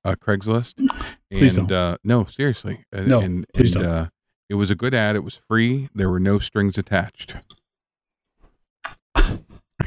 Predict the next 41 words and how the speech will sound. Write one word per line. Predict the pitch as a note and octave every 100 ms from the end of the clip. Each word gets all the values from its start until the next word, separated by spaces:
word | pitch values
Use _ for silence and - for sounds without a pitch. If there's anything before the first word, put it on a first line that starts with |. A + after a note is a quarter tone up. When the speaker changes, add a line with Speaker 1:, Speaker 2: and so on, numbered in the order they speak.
| - - A#2
Speaker 2:
Dad | B2+ B2
jokes | C3+ B2
are | C3+
back, | B2+ C#3+ C3+
boys. | - G#2+ G#2 -
Speaker 1:
That's | C3+
right. | A#2+ G2+ F2+ _ - - - - - -
Uh, | B2+ C3 C3
Speaker 2:
Dad | B2+
Speaker 1:
no, | F3 -
Speaker 2:
jokes |
are | A2+
Speaker 1:
my, | C3 C#3+
Speaker 2:
back. | A2+ A#2+
Speaker 1:
my | C3
week | C3 B2+
has | B2+
been | A2 A2+
good. | G2+ C3+ D3+ F#3+ C#3+
We've | A#2+ B2 A2
been, | B2 A#2+ A2+ A2+
uh, | G#2 G#2 G2+
digging | F#2+ A2 A2 G2
ditches | A#2+ B2 A#2+
around | A#2+ A2+
the | G#2+
property. | - A2+ G#2+ A2 G#2+
We | G2+ G2+
have | F#2+ F2
been | F#2 F2+
doing | F#2 F2+ F2 F2 E2+ - _ - - - - -
all | B2
sorts | - A#2 -
of | F#2
things. | G#2 G2
We're | G2 F#2+ -
obviously | F#2+ F#2+ G2 - F#2+
doing | F2 F#2 F#2 F2+
our | F2 F2+
normal | F2+ F#2 F#2
s-, | F2+ - - - - -